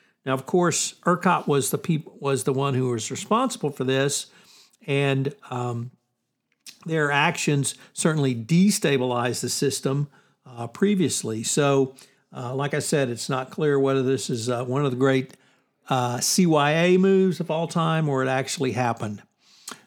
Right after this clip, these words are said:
I guess we will find out. Uh, next up from the Wall Street Journal,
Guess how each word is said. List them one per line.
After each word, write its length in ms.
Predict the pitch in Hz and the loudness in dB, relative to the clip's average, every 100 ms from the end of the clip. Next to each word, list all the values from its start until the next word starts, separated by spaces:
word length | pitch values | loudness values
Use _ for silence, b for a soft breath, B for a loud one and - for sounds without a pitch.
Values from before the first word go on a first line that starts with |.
| _ | _
I 120 | 120 117 | -18 -8
guess 500 | 123 143 - - 143 | -4 -2 -2 -2 0
we 120 | 143 | 2
will 120 | 143 | 0
find 380 | 135 151 160 170 | 0 -2 0 0
out. 400 | 220 214 - - b b b b - | -2 -6 -14 -20 b b b b -2
Uh, 320 | 147 160 160 | 2 4 4
next 320 | 196 202 - | 2 2 2
up 180 | 277 - | 0 2
from 180 | 208 175 | 4 6
the 80 | 143 | 6
Wall 200 | 151 156 | 4 4
Street 220 | 185 160 | 2 2
Journal, 400 | 151 165 202 | 2 2 2